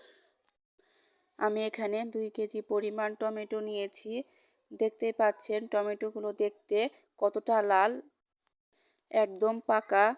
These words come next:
ফ্রেশ পাকা টমেটোর চাটনি বানানোর পর দেখতেও যেমন সুন্দর হয়,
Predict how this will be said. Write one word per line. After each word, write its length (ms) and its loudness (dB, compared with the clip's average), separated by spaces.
ফ্রেশ 280 -8
পাকা 340 -2
টমেটোর 580 -6
চাটনি 460 -4
বানানোর 580 0
পর 200 4
দেখতেও 440 -6
যেমন 340 -6
সুন্দর 560 -6
হয়, 280 0